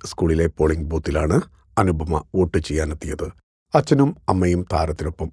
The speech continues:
ഉണ്ടായിരുന്നു. വോട്ട് ചെയ്യാനായി അധികം തിരക്കില്ലാത്ത സമയത്താണ് താരസുന്ദരിയായ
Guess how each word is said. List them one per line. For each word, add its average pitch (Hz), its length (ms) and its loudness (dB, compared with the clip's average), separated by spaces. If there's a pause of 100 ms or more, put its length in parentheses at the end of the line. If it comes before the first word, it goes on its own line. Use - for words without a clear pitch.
ഉണ്ടായിരുന്നു. 80 500 -6 (440)
വോട്ട് 98 240 4
ചെയ്യാനായി 80 560 -2
അധികം 87 380 -2
തിരക്കില്ലാത്ത 98 500 4
സമയത്താണ് 82 640 -2 (260)
താരസുന്ദരിയായ 80 880 0